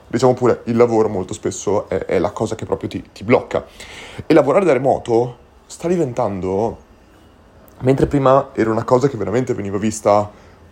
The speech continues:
"Wow, è soltanto all'estero, un trend che sta nascendo, che sta crescendo", ma anche oggi in Italia, leggevo delle statistiche prima, e stiamo veramente tanto cambiando,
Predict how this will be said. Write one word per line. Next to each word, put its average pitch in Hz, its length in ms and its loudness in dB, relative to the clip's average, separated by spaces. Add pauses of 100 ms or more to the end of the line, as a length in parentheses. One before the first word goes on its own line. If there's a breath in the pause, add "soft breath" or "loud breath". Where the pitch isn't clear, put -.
"Wow, 95 420 2
è 69 60 -4
soltanto 113 400 -2
all'estero, 104 600 2
un 101 160 -6
trend 110 420 0
che - 120 -12
sta - 200 -6
nascendo, 113 640 -2
che 107 80 -8
sta 107 140 -8
crescendo", 101 320 -4
ma 73 100 0
anche 196 220 2
oggi 139 200 2
in 101 80 -6
Italia, 78 580 0
leggevo 110 260 -4
delle 117 120 4
statistiche 110 440 -8
prima, 87 440 -4 (960 loud breath)
e 120 160 -2 (180)
stiamo 139 560 0 (240)
veramente 120 540 2
tanto 107 640 2
cambiando, 101 960 -2